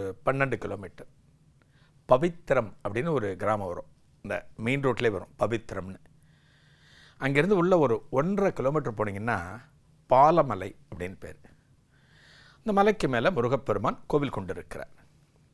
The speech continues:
இது கொங்கு தேசம். கொங்கு தேசத்துல மலைக்கு மேல முருகப்பெருமான்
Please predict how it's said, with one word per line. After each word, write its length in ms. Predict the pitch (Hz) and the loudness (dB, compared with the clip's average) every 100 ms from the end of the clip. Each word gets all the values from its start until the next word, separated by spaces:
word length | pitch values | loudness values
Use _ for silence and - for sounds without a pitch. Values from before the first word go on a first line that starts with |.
| _ _ _ _ - | _ _ _ _ -2
இது 120 | 202 233 | 0 0
கொங்கு 320 | 147 160 156 | -2 0 0
தேசம். 340 | 107 87 - - - _ - _ _ _ _ _ - _ _ - | -2 -6 -12 -20 -20 _ -20 _ _ _ _ _ -20 _ _ 2
கொங்கு 320 | 151 190 208 | 4 8 6
தேசத்துல 600 | 160 135 - 113 120 123 143 185 - - 107 107 | 8 2 2 -2 0 4 4 4 0 -12 -4 0
மலைக்கு 520 | 120 170 165 - 151 | 2 2 -2 -6 -4
மேல 280 | 123 110 110 123 147 151 - - | 0 0 2 4 4 2 -6 -8
முருகப்பெருமான் 840 | 110 156 175 170 156 143 139 131 | -2 -2 -2 -4 -2 0 0 -2